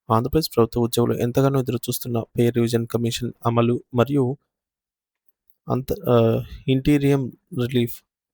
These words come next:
మధ్యంతర భృతి ప్రకటనపై ఇంకా స్పష్టత రాకపోవడం పట్ల నిరాశ వ్యక్తం చేస్తున్నారు.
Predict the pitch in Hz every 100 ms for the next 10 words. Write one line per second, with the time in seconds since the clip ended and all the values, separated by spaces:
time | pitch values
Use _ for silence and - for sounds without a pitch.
0 | _ _ _ _ _ - 120 123 - 127
1 | 127 127 127 123 123 127 120 117 120 117
2 | 120 117 120 123 - 113 - 120 120 113
3 | 120 120 117 117 127 123 110 110 117 113
4 | 120 120 117 - 113 113